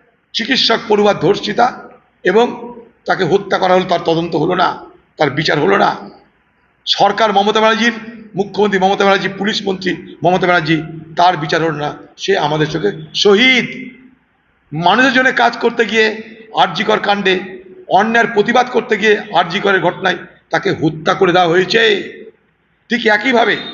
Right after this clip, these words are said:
কালীগঞ্জের ভোটের, উপনির্বাচনের ভোটে ন বছরের বাচ্চা তামান্নাকে তার বাড়িতে ঢুকে নৃশংসভাবে বোমা মেরে যারা হত্যা করেছে তারা রাক্ষস ছাড়া কিছু নয়, হায়ওয়ান ছাড়া তারা কিছু নয়। আমি তাদেরকে শহীদ বলতে চাই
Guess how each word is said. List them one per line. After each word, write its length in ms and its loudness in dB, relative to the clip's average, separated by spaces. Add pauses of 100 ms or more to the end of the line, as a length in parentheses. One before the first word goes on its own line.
(540)
কালীগঞ্জের 540 2 (240)
ভোটের, 240 0 (320)
উপনির্বাচনের 640 0
ভোটে 200 0 (680)
ন 20 2 (120)
বছরের 400 2
বাচ্চা 280 0
তামান্নাকে 600 0 (800)
তার 120 2 (140)
বাড়িতে 300 2
ঢুকে 240 -2
নৃশংসভাবে 680 0
বোমা 240 0
মেরে 180 2 (580)
যারা 180 4
হত্যা 340 0
করেছে 340 0
তারা 180 4 (540)
রাক্ষস 480 -2
ছাড়া 180 2
কিছু 220 -6
নয়, 200 0 (300)
হায়ওয়ান 340 4
ছাড়া 160 0
তারা 220 -2
কিছু 140 -4
নয়। 240 2 (760)
আমি 140 -2
তাদেরকে 280 0
শহীদ 380 2
বলতে 260 0
চাই 240 -6